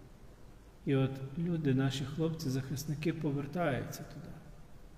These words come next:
І вони ставлять собі запитання: "А за що я воюю?" І добре, якщо є поряд з ними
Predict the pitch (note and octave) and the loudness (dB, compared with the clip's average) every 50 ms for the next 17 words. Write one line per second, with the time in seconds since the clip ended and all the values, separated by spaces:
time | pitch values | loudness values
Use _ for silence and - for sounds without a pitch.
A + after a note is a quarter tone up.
0 | - - - - - - - - - - - - - - D3 D3 D3 D3 C#3 D3 | -16 -16 -16 -16 -16 -16 -16 -16 -16 -16 -16 -8 4 6 8 8 8 8 6 6
1 | - E3+ D#3 D3 C#3 C#3 B2+ - - C#3 C3 C3+ B2 C3 C3 C3 - C#3 - - | 6 6 8 8 8 6 6 6 4 6 6 6 6 4 2 0 0 -2 -2 0
2 | C3+ B2 A#2 A2 A2 A#2 - - - - - - - - - - - - - - | 0 0 0 0 -2 -4 -6 -8 -12 -12 -14 -16 -16 -16 -18 -18 -18 -18 -18 -18
3 | - - - - - - - - - - - D3+ C3+ C#3+ D3 - - - G3 F#3+ | -20 -20 -18 -18 -16 -16 -16 -16 -16 0 2 4 6 8 6 6 10 12 12 12
4 | F#3 F3 E3 C#3 C#3+ D3+ D3 C#3 C#3 C3 A#2+ A#2 A2 - - - - - - - | 12 12 12 12 12 12 12 12 12 10 8 6 4 2 0 -2 -4 -6 -8 -8
5 | - - - - - - - - - - - - - - - - - - - - | -10 -10 -12 -14 -14 -16 -16 -16 -16 -18 -18 -18 -20 -18 -18 -18 -16 -18 -18 -18
6 | - - - - - - G#3 G#3 D4+ C#4+ B3+ B3 A#3+ A3+ G#3+ G3+ F#3+ - - G#3+ | -16 -14 -14 -6 4 6 12 12 12 12 12 12 12 12 12 12 12 12 12 12
7 | G#3 G3 F#3+ G3 G3 G3+ G3 F#3+ F3+ F3 D#3+ C#3 D3 D#3+ F3+ G3 F#3+ F3+ E3+ D#3 | 12 12 12 12 12 12 12 12 12 12 12 12 10 10 10 12 12 12 12 10
8 | C#3+ - | 10 8